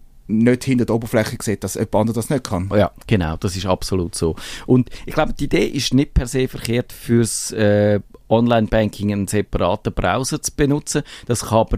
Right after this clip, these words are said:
Speaker 2: irgendeiner sein. Und das, wie du richtig gesagt hast, ist sinnvollerweise einer, der sehr schnell und sehr zügig aktualisiert wird, wenn eine Sicherheitslücke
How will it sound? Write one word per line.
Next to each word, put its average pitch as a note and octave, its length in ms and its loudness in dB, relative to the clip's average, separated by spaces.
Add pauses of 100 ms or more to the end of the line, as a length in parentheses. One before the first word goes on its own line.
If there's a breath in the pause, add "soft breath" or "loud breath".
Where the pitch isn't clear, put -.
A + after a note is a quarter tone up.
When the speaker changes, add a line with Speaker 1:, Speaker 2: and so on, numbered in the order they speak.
(120)
Speaker 2:
irgendeiner G#2+ 680 2
sein. F#2+ 280 -4
Und F#2+ 140 -4
das, - 300 -4
wie A#2 100 2
du A#2+ 140 2
richtig A2+ 320 0
gesagt G#2 320 0
hast, G2+ 120 -4
ist F#2+ 220 -6
sinnvollerweise G#2+ 760 2
einer, F#2+ 240 0
der F#2+ 220 0
sehr A2 300 0
schnell G2 540 2
und F#2+ 220 -4
sehr G2+ 280 0
zügig - 380 -2
aktualisiert F#2+ 800 -2
wird, F#2 200 -2
wenn F2 60 0
eine F2 100 0
Sicherheitslücke F#2+ 1080 -2